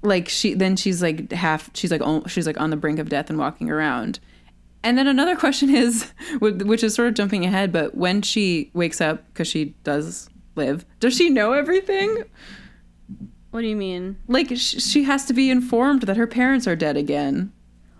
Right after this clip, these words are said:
Speaker 2: Oh, yeah. Does she have the, does she retain the memories of her ghost self?
Speaker 1: Okay, wait, let's move on, 'cause then we can talk about that.
Speaker 2: Wait, wait, wait. First,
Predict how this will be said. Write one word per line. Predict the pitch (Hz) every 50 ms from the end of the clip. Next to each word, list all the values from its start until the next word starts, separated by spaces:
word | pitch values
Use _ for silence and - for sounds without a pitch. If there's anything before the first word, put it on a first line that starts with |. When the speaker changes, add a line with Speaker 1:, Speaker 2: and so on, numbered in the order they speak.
| - - - -
Speaker 2:
Oh, | 240 254 254 254 254 254 247 247 240 226 220 214 208 202 190 185 180 175 - -
yeah. | 214 220 214 208 202
Does | 190 208 214
she | - - 226 226
have | 202 190 202 196 196 190 185
the, | 190 - -
does | 202 214 -
she | - 214 214
retain | 208 208 208 - - 226 220 220
the | 220 208
memories | 202 180 175 190 196 190 185 180 170 170 170 170 160
of | 156 165 165
her | 180 160 165
ghost | 165 - 160 160 170 170 - - -
self? | - - 170 165 165 165 160 165 170 - - - - - - - - - -
Speaker 1:
Okay, | 220 254 202 180
wait, | 160 104
let's | 196 226 240 -
move | 302 330 262
on, | 220 185 170 175
'cause | - 190
then | 180 180
we | 170
can | 165 180
talk | 175 175 151 151
about | 151 151 151
that. | - 151 156 -
Speaker 2:
Wait, | 302 339
wait, | 349 349 349
wait. | 330 294 240 - -
First, | - 320 302 254 277 - - - -